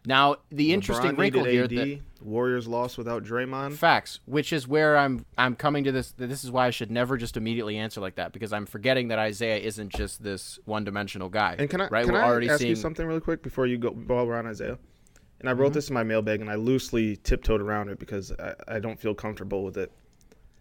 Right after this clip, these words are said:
Speaker 2: Aside from, like, the natural playmaking and passing, do you see some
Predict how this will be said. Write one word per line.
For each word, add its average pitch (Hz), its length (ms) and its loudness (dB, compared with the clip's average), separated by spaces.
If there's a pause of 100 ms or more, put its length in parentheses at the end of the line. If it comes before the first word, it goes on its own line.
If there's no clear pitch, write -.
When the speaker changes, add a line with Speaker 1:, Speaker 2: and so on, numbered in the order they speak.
(200)
Speaker 2:
Aside 165 540 6
from, 170 160 -4
like, 156 240 -2
the 117 100 2
natural 117 500 0
playmaking 113 640 0
and 98 80 -8
passing, - 540 -2 (840)
do 120 80 -2
you 151 160 -2
see - 260 -4
some 139 300 -8